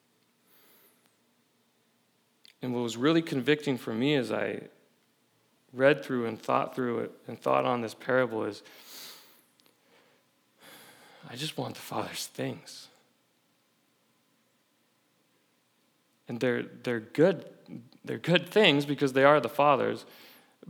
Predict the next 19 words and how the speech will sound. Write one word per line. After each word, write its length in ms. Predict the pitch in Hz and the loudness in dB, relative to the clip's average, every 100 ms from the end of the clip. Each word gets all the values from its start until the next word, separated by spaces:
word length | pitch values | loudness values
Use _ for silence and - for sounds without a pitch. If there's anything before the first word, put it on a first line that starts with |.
| 131 | 2
But 540 | 131 117 - - - - _ | 2 2 -2 -16 -20 -20 _
especially 840 | - - - 170 180 160 143 131 131 - - _ _ _ _ _ _ - | -6 -4 4 4 4 2 2 2 -4 -16 -20 _ _ _ _ _ _ -8
thinking, 600 | - 156 147 139 135 135 - - _ _ _ _ _ _ _ _ _ _ _ _ _ | 2 2 2 0 0 -4 -10 -20 _ _ _ _ _ _ _ _ _ _ _ _ _
"I, 80 | - - - _ _ - | -20 -20 -20 _ _ -16
I 60 | 120 | -10
just 220 | - - | -8 -6
wanna 160 | 147 127 | -6 -4
be 160 | 120 | -6
free 240 | 110 127 120 | -6 -6 -6
from 240 | - 110 | -6 -8
this 140 | 107 | -8
sin." 420 | - - 160 - - _ _ _ _ _ _ _ _ _ _ _ _ _ _ _ _ _ _ _ _ - | -10 -8 -8 -10 -16 _ _ _ _ _ _ _ _ _ _ _ _ _ _ _ _ _ _ _ _ -14
And 120 | 117 | -4
how 140 | 127 | -2
that 180 | 127 151 | 2 2
had 180 | 139 113 | 2 -2
blinded 460 | 120 120 160 165 135 | 0 2 2 0 -2
me 260 | 120 117 | -2 -4
to 480 | 113 - 120 113 | -6 -8 -6 -6